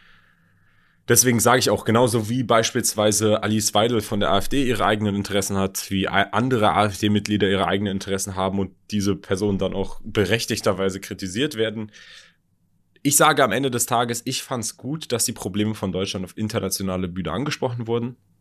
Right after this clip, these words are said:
Ähm, und ich bin der Meinung, dass dieses Ereignis vor allem eine Sache gezeigt hat, und zwar, sie hat gezeigt,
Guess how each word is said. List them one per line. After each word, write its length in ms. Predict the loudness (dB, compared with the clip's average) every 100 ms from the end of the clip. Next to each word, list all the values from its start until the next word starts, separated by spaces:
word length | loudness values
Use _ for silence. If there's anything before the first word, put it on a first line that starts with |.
| _ _ _ _ _ _ -4
Ähm, 560 | 2 2 2 0 -2 -4
und 140 | -4 -2
ich 160 | -2
bin 100 | 0
der 80 | 2
Meinung, 560 | 4 4 4 2 0 -6 _ _ _ _ _ _ _ _ _ _ _ _
dass 260 | -2 -2 0
dieses 320 | -2 0 0
Ereignis 540 | 0 0 0 0 -2 0
vor 160 | 0
allem 160 | 0 0
eine 180 | -4 -4
Sache 160 | -4
gezeigt 400 | -6 -6 -6 -4
hat, 100 | -6
und 120 | -8
zwar, 180 | -8 -8
sie 300 | -8 -8 -4
hat 120 | -4
gezeigt, 480 | -4 -8 -4 -6 -6